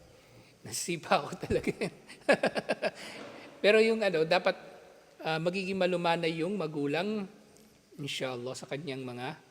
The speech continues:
anak. Pero hindi naman sobrang lumanay na, ano na, spoiled na. Iba-iba naman yun. So, kumuha tayo ng aral para, kumbaga, magamot ang ating mga sarili at yung iba.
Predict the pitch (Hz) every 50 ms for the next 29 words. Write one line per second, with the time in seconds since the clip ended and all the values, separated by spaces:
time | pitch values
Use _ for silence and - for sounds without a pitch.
0 | _ _ _ _ _ _ - 143 135 135 123 - - - 185 226 269 254 254 262
1 | 254 247 233 - 247 226 202 226 233 226 214 208 208 214 208 202 202 185 180 190
2 | 190 190 180 185 185 185 180 165 175 180 185 208 185 143 139 - - - - -
3 | 165 165 151 151 160 175 151 - - - - - - - - - - _ _ _
4 | _ _ _ _ _ _ - 127 135 151 147 156 151 160 160 160 156 147 151 160
5 | 165 143 120 107 101 - - - - - - _ _ _ _ _ _ _ _ _
6 | - _ _ _ _ _ _ - - 143 139 135 139 - 170 185 196 196 208 208
7 | 208 202 202 196 196 196 185 190 196 208 220 233 220 - 208 196 196 208 226 233
8 | 220 - - - - - - - - - - - - - - _ _ _ _ _
9 | - - 165 190 202 226 214 208 196 214 214 202 214 208 214 226 226 - - -
10 | - - - - - - - - - - - - _ _ _ _ _ _ _ _
11 | _ _ - 202 196 196 196 202 202 208 202 196 185 185 190 - - 180 175 196
12 | 196 190 185 185 185 208 - - - - - - - - 175 - 196 190 - 185
13 | 196 180 175 175 208